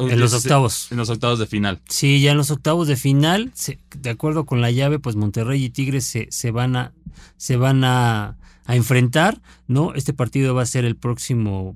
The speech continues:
Speaker 1: este martes, ya, el mar-, martes a las ocho de la noche, pero, eh, la actividad de lo-, si te parece, vamos a plat-, a platicar ya de lo que fueron la actividad de los octavos de final, porque ya hubo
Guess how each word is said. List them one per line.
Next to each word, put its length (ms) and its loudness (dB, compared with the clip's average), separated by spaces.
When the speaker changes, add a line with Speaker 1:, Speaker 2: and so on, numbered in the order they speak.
Speaker 1:
este 240 -2
martes, 480 2
ya, 180 -2
el 140 -6
mar-, 240 -2
martes 300 -2
a 60 -2
las 180 -6
ocho 220 -10
de 60 -2
la 100 0
noche, 280 -2
pero, 300 -2
eh, 280 0
la 120 4
actividad 480 4
de 280 0
lo-, 100 0
si 140 -2
te 100 0
parece, 300 0
vamos 200 0
a 60 -2
plat-, 260 -6
a 80 -16
platicar 540 0
ya 200 2
de 100 0
lo 120 0
que 120 -8
fueron 280 -2
la 80 0
actividad 320 -4
de 80 -2
los 100 -4
octavos 300 -2
de 80 0
final, 260 2
porque 320 -2
ya 220 4
hubo 480 2